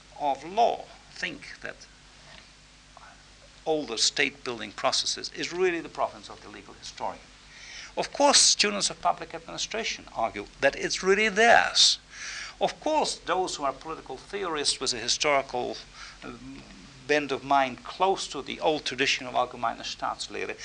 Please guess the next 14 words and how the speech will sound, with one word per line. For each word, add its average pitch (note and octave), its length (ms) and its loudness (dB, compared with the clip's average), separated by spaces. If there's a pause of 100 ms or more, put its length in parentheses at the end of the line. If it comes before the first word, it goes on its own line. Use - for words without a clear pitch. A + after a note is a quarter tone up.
(160)
say D#3 280 8
the - 100 -2
subject - 460 -2
is E3+ 140 -2
theirs. - 500 2 (520)
Of - 220 -2
course, - 460 6 (280)
comparative F3 840 -2
students D3+ 520 0
of - 280 -6
comparative C#3 520 6
sociology B2 640 2
and G2 180 -10
comparative, A#2 640 -4